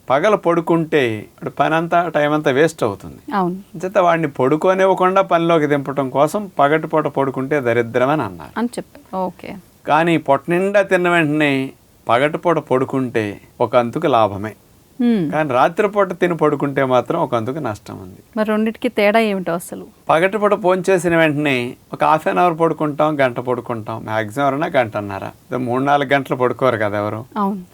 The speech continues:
Speaker 1: కానీ పగటిపూట ఒక గంట, అరగంట రిలాక్స్ అయినప్పుడు తిన్న వెంటనే ప్రొద్దున్న నుంచి లేచి శ్రమ అయితే ఏదైతే చేశామో ఆ శ్రమ అంతా తగ్గుతుంది.
Speaker 2: Hmm.
Speaker 1: మానసిక ఒత్తిడి కొంత తగ్గుతుంది, బ్యాటరీ రీఛార్జ్ అయినట్టుండి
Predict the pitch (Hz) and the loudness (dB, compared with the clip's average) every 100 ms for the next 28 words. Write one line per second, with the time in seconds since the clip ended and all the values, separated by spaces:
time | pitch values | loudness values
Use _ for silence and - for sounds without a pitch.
0 | - 165 147 - 117 175 214 - 196 185 | -6 -2 -2 -2 -2 0 -2 0 0 2
1 | 127 107 113 - - 120 120 123 165 185 | 0 0 -6 -16 -12 -10 -4 0 0 0
2 | 202 208 - 143 147 151 151 120 120 143 | 0 0 0 0 0 -2 0 0 2 0
3 | - 135 123 117 123 113 120 123 123 117 | 0 0 0 -2 -6 -4 -2 0 0 -2
4 | 123 120 101 104 156 - - 143 180 175 | -2 -2 -4 -8 -16 -16 -2 2 2 2
5 | 208 202 220 214 - 151 165 165 147 151 | 0 2 0 0 0 2 2 0 -4 -4
6 | - _ _ _ _ - - 131 135 156 | -8 _ _ _ _ -20 -4 0 2 2
7 | 156 156 143 135 139 139 - 117 113 117 | 2 2 2 0 0 -2 0 -2 0 -2
8 | 113 113 _ - 123 - 139 151 180 202 | -2 -8 _ -8 -8 -4 0 0 0 -2
9 | 208 214 151 120 117 117 104 98 - - | 0 0 2 0 -4 -10 -14 -14 -14 -6
10 | 202 180 143 117 135 170 165 175 180 170 | -2 -2 -2 2 2 2 0 -2 2 2
11 | 160 165 165 180 151 120 113 107 110 110 | 2 2 2 2 0 -2 -4 -4 -10 -14
12 | 110 - - 110 135 180 170 185 147 147 | -16 -18 -12 0 2 2 2 2 2 2
13 | 196 196 170 165 135 143 135 127 131 123 | 0 0 2 2 2 0 0 -2 -4 -6
14 | 117 | -4